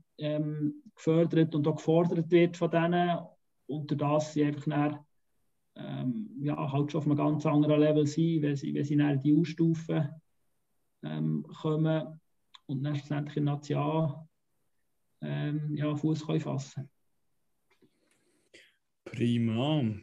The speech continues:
Speaker 2: Gehen wir so ein bisschen in die Schlussgerade.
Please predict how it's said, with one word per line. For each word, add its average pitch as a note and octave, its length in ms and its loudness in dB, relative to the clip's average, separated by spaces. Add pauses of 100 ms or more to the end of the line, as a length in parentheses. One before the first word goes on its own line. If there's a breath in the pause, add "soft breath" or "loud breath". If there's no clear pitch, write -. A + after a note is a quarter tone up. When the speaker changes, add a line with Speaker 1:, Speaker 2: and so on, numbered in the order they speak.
(120)
Speaker 2:
Gehen B2+ 220 6
wir B2+ 300 2 (220)
so - 160 -6
ein A#2 40 -2
bisschen A#2 180 0
in A#2 500 4
die - 60 -10
Schlussgerade. C3+ 1400 2